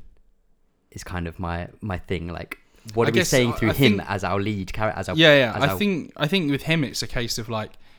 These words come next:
Speaker 2: he's the one in a million.
Speaker 1: Yeah.
Speaker 2: Where if things go wrong, if his mother does this to him, if, uh, you know, he is beaten up by these kids on this day, his boss fires
Speaker 1: Yeah.
Speaker 2: him for this, his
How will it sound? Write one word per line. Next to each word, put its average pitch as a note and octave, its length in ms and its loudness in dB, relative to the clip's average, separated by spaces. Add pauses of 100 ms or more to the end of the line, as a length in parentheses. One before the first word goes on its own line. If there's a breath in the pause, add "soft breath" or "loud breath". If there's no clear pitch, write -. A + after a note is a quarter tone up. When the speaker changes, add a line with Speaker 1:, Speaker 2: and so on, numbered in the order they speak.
(140 soft breath)
Speaker 2:
he's D3 300 0
the B2+ 100 -2
one B2 220 0
in A2+ 100 -4
a A2+ 60 -4
million. G#2+ 480 -8 (120)
Speaker 1:
Yeah. G2 340 -2
Speaker 2:
Where A#2 200 -4
if - 440 -8
things D#3 420 0
go B2+ 120 -2
wrong, B2 380 -2
if A#2+ 400 -10 (400 soft breath)
his A#2 200 -8
mother A#2+ 260 0
does G#2+ 180 -6
this A2+ 240 -8
to G#2+ 80 -10
him, G#2 320 -12
if, - 400 -14 (460 soft breath)
uh, G#2+ 400 -4 (420)
you B2+ 100 -8
know, A2+ 120 -6
he A#2+ 300 -6 (760)
is A#2 240 -8
beaten A2 320 -6
up G#2+ 140 -8
by A2+ 140 -6
these G#2+ 180 -10
kids A#2 260 -6
on G#2+ 60 -8
this G#2+ 160 -10
day, A2 280 -10
his G#2+ 140 -12
boss A2 280 -8
fires G#2+ 380 -6
Speaker 1:
Yeah. - 40 -10
Speaker 2:
him G2+ 80 -10
for - 80 -14
this, G#2+ 380 -14
his G#2+ 340 -12